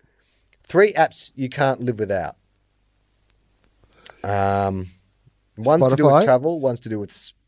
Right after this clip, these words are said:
Speaker 1: nope. One's to do with travel, one's to do with s-, a specific sporting event, and the last one is a banking app.
Speaker 2: Mm, okay. The, um,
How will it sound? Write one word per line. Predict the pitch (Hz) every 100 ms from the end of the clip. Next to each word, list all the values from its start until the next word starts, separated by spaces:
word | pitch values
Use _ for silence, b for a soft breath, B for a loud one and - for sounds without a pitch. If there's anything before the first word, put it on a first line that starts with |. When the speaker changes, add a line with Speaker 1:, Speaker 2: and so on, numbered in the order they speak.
| _ _ _ _
Speaker 1:
nope. | 92 123 180 - _ _ _ b
One's | 143 165
to |
do | 180
with | 170
travel, | - 147 143
one's | 135 127
to |
do | 123
with | 110
s-, | - - _ - 107 -
a | 120
specific | - 110 - 120 120 - - _
sporting | - - 117 107 101
event, | 101 92 113 107 - _ b b b
and | 95
the |
last | 95 92 -
one | 87
is |
a | 87
banking | 69 82 80 80
app. | 64 67 - _ _ _ _ _ _ _ _ _ _ _ _ -
Speaker 2:
Mm, | 95 139 87 - - - -
okay. | 92 101 101 117 131
The, | 117 104 104 101 95 92
um, | 98 98 95 98 95 92 95 85